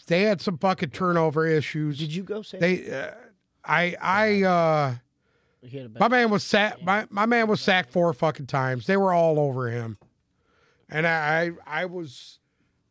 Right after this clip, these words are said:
Speaker 1: pretty impressed with how he handled being under duress like that.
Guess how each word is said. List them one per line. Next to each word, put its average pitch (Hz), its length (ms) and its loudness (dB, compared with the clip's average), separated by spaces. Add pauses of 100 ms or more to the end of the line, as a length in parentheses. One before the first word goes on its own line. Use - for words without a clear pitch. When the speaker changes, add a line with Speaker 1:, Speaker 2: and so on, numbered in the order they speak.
(140)
Speaker 1:
pretty 226 380 -2
impressed 190 560 0
with 185 160 -6
how 170 240 2
he 170 240 2
handled 160 480 0
being 160 240 2
under 151 240 0
duress 135 420 -6
like 127 200 -12
that. 113 320 -14